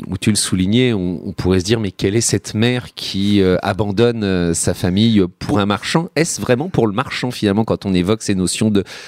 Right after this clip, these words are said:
de richesse, de, de, de convoitise, peut-être même, euh, m-, matérielle, peut-être ?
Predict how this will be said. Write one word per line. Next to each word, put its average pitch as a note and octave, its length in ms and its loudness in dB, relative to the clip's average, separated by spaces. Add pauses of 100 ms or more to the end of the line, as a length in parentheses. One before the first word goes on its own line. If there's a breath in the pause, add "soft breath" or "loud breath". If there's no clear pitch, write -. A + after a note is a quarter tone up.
(160 loud breath)
de F#2 100 2
richesse, B2+ 800 0
de, F#2+ 320 2
de, F2+ 240 2
de F2+ 140 0
convoitise, G#2 600 0
peut-être A2 340 0
même, G#2+ 300 2
euh, F#2 120 4
m-, F#2 260 -2 (260)
matérielle, G2 720 -2
peut-être ? - 420 -2